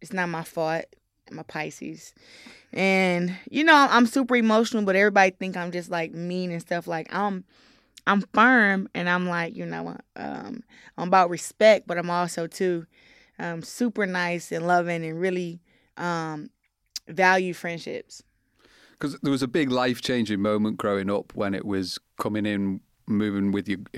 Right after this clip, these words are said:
Speaker 2: with your grandmother. Uh, I think that was the moment that a lot of things changed for you. Could you just explain why that came about and,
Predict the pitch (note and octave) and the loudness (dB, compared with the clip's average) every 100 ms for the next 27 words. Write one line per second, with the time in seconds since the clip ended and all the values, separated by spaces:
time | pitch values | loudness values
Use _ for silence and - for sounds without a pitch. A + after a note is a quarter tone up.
0 | A2 G2+ G2 G2+ F#2 G2 G2+ G2 F2+ - | -4 -4 -2 -2 -2 -2 -2 -2 -4 -8
1 | _ - - G#2 - - - - G#3 A2+ | _ -16 -6 -6 -6 -10 -6 -4 -4 -4
2 | A2 A2+ G#2 G#2 G#2 G#2+ G#2 G#2 G2+ _ | -2 -2 -4 -4 -2 0 0 -2 -4 _
3 | G#2 G2 - _ _ _ _ - A2+ G#2 | -6 -4 -6 _ _ _ _ -4 -2 -2
4 | - A2+ G2+ - - G#2 G#2 - B2+ A#2+ | -4 -4 -4 -6 -4 -2 -2 -2 -2 0
5 | D3 E3 E3+ E3 D3+ C3 - C3+ C3 B2+ | -2 -2 -2 -2 -4 -6 -4 0 0 2
6 | A#2 - - - - B2 A#2 A#2 - B2+ | -2 -4 -20 -16 -4 0 2 0 -2 -2
7 | A2+ A2 G3+ F#3+ G#2+ G#2+ - - - G2+ | 0 -2 -2 -2 0 -2 -4 -10 -6 -4
8 | G2 G2+ | -2 -4